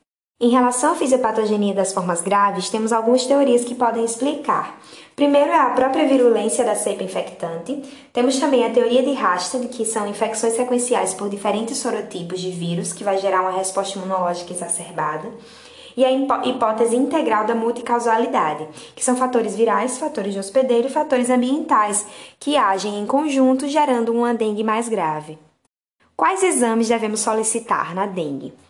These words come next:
Hemograma, para todos, leucopenia associada à linfocitose e plaquetopenia pode estar presente.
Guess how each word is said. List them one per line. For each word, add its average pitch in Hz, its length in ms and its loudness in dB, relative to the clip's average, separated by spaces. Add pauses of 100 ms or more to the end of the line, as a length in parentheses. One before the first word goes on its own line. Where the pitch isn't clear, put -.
(260)
Hemograma, 220 640 0
para 196 260 0
todos, 165 640 -6
leucopenia 226 720 0
associada 185 520 -2
à 175 40 -4
linfocitose 180 800 -6
e 170 40 -10
plaquetopenia 170 800 -6
pode 160 220 -4
estar 156 200 -10
presente. 151 640 -8